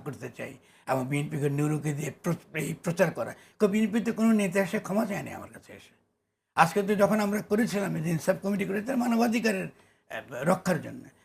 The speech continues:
তাও তো এই, এই যে দলটি, গ্রুপটি, এটা তো বেগম জিয়া যখন ছিলেন, এটা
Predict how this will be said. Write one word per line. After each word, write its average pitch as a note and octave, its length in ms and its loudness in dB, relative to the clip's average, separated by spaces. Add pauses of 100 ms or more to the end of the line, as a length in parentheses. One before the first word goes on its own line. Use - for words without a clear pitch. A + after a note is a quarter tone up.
(100)
তাও A#3 180 8
তো A#3+ 220 2
এই, F#3 360 4
এই G#3+ 320 6
যে F#3+ 400 0 (100)
দলটি, E3+ 460 2
গ্রুপটি, D#3+ 500 0 (300)
এটা G#3+ 200 6
তো A#3 200 2 (400)
বেগম G#3 300 4
জিয়া A3 220 4
যখন A3+ 260 2
ছিলেন, A#3 200 0
এটা G#3 180 -2